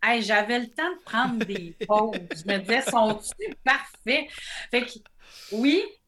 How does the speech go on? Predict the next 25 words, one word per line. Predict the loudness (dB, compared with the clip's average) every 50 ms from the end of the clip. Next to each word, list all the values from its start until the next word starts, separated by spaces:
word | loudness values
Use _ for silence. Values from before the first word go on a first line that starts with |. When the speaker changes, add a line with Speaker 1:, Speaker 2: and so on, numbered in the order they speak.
| _ _ _ _ -20 -20 -20 -18 -12 -8
Speaker 1:
j'ai, | -6 -2 -2 -2 -2 -2
je | -6 -6
pouvais | -6 -2 0 0 2
les | 2 0 -2 -2 -4
utiliser, | -8 -6 -6 -6 -6 -6 -6 -2 -2 0 0 0 -2 -4 0
comme | 2 2 2 4
dans | 4 2 2
le | 2 0
cadre | -2 -2 -2
de | 0 -2
mon | -2 -4 -4 -6
travail, | -4 -4 -4 -2 2 2 2 2 0 -2 -4 -4
mais | -4 -2 -2 -2
j'ai | -2 -2 -6 -4
aussi | -4 -4 -6 -8 -10 -12 -10 -6 -4 -4 -4 -4 -4 -4
eu | -4 0
la | 2 2 2
chance | 0 0 0 0 0 0 -2
d'en | -2 -4 -2 0
avoir, | -2 -2 -2 0 0 -2 -2 -2 -6 -10
de, | -8
de, | -6 -4 -4 -2 -2 -4 -4 -4 -4 -2
d'avoir | -2 -2 0 0 0
des | -2 -2
stagiaires | -6 -2 -2 -2 -2 0 0 -2 0 0 0 -2 -4 -10